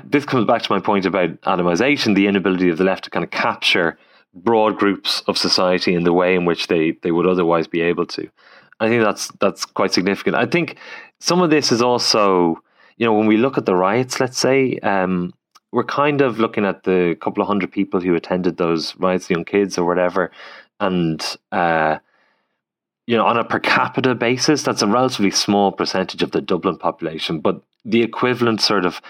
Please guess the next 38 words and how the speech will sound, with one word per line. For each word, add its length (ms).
protests 520
around 200
refugee 460
centres 520
also 480
are 140
part 380
of 100
this 180
sort 280
of 560
movement. 640
And, 420
uh, 320
on 100
a 60
per 100
capita 400
basis, 380
they're 140
actually 380
slightly 260
bigger 300
in 100
some 180
respect, 400
you 80
know. 120
That's 180
kind 140
of 120
the 60
more 200
rural 320
area. 220
And 160
in 60
fact, 260